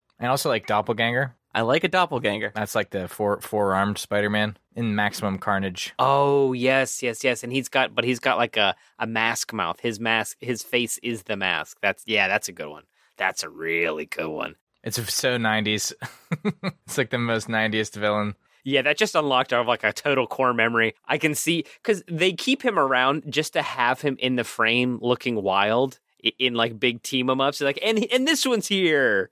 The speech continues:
Speaker 3: He doesn't need any speech bubbles. L-, look, he's crazy looking.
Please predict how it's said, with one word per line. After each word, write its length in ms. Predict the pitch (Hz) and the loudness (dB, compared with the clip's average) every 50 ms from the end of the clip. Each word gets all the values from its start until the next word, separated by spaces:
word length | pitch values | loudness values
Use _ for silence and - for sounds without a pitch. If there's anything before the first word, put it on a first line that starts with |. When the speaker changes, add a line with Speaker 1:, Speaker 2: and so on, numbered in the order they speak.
| _ _ _ | _ _ _
Speaker 3:
He 80 | - 170 | -2 0
doesn't 200 | 214 202 175 185 | 0 0 0 0
need 140 | 190 180 165 | 2 2 4
any 140 | 156 156 | 4 2
speech 280 | 151 - - 165 135 - | 0 0 0 0 0 2
bubbles. 600 | 139 127 110 110 104 98 95 - - - - _ _ _ - - | 2 0 2 2 2 0 0 -4 -12 -16 -20 _ _ _ -10 -2
L-, 180 | - 185 208 196 | 2 2 2 2
look, 160 | 226 247 262 - | 2 2 2 2
he's 240 | 214 214 285 254 233 | 2 0 2 0 0
crazy 460 | - 302 285 311 311 214 233 208 202 | 0 2 2 4 4 2 2 2 2
looking. 580 | 185 165 160 135 - 151 127 110 107 110 120 | 4 2 0 2 2 2 2 2 0 -4 -10